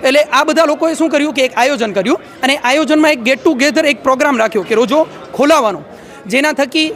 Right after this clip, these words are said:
ગેટ ટુગેધર પણ થાય અને ઇબાદતને ઇબાદત થાય અને રોજો પણ ખુલે. હવે એમાં અમારા ગ્રુપમાં હનીફ બાવા પડિયાર એ એડ છે અને એમણે પણ સારો એવો યુવાનોને પ્રોત્સાહન કરવા માટે સારું એવું ડોનેશન આપી અને તમામ ખર્ચો એમણે ઉપાડ્યો,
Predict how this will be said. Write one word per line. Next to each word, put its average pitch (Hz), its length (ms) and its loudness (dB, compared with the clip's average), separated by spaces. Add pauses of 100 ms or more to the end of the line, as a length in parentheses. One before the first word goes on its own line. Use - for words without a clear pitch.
ગેટ 226 160 0
ટુગેધર 294 320 2
પણ 302 140 2
થાય 330 260 2 (200)
અને 277 200 0
ઇબાદતને 277 420 2
ઇબાદત 262 400 0
થાય 285 160 0
અને 262 200 0
રોજો 240 260 0
પણ 262 140 -2
ખુલે. 170 220 -2 (420)
હવે 320 200 4
એમાં 294 560 0
અમારા 294 240 2
ગ્રુપમાં 269 480 0
હનીફ 262 200 0
બાવા 277 220 4
પડિયાર 240 420 0 (380)
એ 196 320 0
એડ 240 180 0
છે 202 140 -6 (680)
અને 285 240 0 (100)
એમણે 311 260 4
પણ 277 260 0 (320)
સારો 277 320 0
એવો 302 500 2
યુવાનોને 277 500 2
પ્રોત્સાહન 277 520 0
કરવા 269 280 2
માટે 240 360 0
સારું 277 420 0
એવું 302 160 2
ડોનેશન 277 360 2
આપી 285 220 2
અને 269 200 0
તમામ 349 440 2
ખર્ચો 302 300 0
એમણે 285 160 2
ઉપાડ્યો, 208 340 0